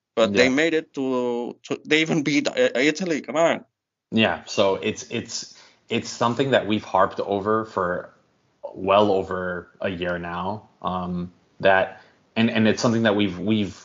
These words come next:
Speaker 2: we've noted on several occasions during the Nations League campaign success, during the first three matches in, in World Cup qualifiers.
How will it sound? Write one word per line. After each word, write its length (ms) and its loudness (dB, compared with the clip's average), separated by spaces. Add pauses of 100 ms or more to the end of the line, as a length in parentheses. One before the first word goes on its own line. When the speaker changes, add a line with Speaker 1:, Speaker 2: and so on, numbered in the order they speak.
(140)
Speaker 2:
we've 260 0
noted 340 4
on 200 0
several 300 2
occasions 480 -2
during 220 -4
the 60 -8
Nations 380 0
League 140 0
campaign 360 -2
success, 540 0 (280)
during 260 -2
the 80 -6
first 280 0
three 160 0
matches 400 0
in, 200 -6
in 340 -8
World 200 -4
Cup 140 -12
qualifiers. 640 2